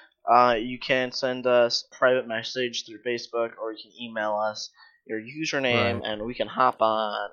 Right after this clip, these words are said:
Speaker 1: and game with you guys.
Speaker 2: Hmm.
Speaker 1: 'Cause me and Ethan both have a Steam account.
Speaker 2: Yeah.
Speaker 1: And now Ethan just needs to get it.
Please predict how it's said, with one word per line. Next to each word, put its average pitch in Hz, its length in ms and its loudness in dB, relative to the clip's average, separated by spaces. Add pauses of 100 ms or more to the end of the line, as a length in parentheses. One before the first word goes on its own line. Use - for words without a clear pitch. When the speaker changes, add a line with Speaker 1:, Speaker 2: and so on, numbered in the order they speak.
Speaker 1:
and 101 180 -18
game 110 280 -6
with 98 160 -20
you 98 200 -12
guys. 90 480 -10
Speaker 2:
Hmm. 107 140 -10 (260)
Speaker 1:
'Cause 110 140 -16
me 123 160 -6
and 135 100 -6
Ethan 120 300 -10
both 110 180 -8
have 113 360 0
a 101 240 -6
Steam 113 260 -12
account. 104 380 -10 (380)
Speaker 2:
Yeah. 107 240 -6 (500)
Speaker 1:
And 101 140 -8
now 113 140 4
Ethan 139 300 -6
just 110 160 -8
needs 107 240 -12
to - 60 -10
get 101 160 -4
it. 82 120 -10